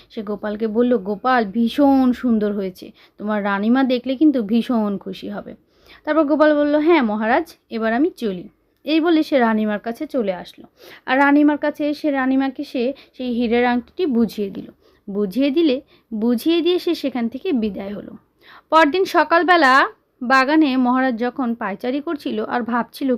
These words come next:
কী করে সে রানীমার কাছে গিয়ে সেই উপহারটি দিবে, ঠিক ভাবতে ভাবতেই সেইখানে মহারানীর উপস্থিতি। সে এসে রাজামশাইকে বলল, "রাজামশাই, আমাদের বিবাহ বার্ষিকী উপলক্ষে আপনার জন্য একটা ছোট্ট উপহার ছিল।"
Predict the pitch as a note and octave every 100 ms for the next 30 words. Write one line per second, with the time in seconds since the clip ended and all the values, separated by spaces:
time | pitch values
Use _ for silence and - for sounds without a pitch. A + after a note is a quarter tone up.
0 | - D4+ E4 F#4+ D#4+ D4 A#3+ G#3+ A3 G#3
1 | A#3 C4 C4 D#4 E4 C#4 D#4 B3 C#4 -
2 | - - C#4+ B3+ A3 C4+ C#4+ D4 A#3+ A#3+
3 | G#3 G#3 F#3+ - _ _ _ _ _ F4+
4 | - - G#3+ B3+ B3 - E4 F4+ F4 -
5 | C#4 C#4+ C#4+ C4+ - D#4 B3 B3 A3 G#3
6 | G#3 C4 D4+ C4 G#3 G3 - G3 - -
7 | _ - _ - D#4+ - B3+ C4 E4 D#4
8 | B3 E4 F#4+ - - G#3+ A3+ A3+ A3+ A3
9 | A#3 G3 A3 A3 G3+ G3 G#3+ A#3 C#4+ D4
10 | A3 _ _ - A3 G3+ G3+ B3 A#3 B3+
11 | C#4 D4 C4+ C#4 - C4+ C#4 C#4+ C#4 C#4+
12 | - C4+ - - - G#3+ A3+ G#3 G#3 G#3+
13 | G#3 A3 - C#4+ C4+ C4 C4 A#3 - G3+
14 | F#3+ - -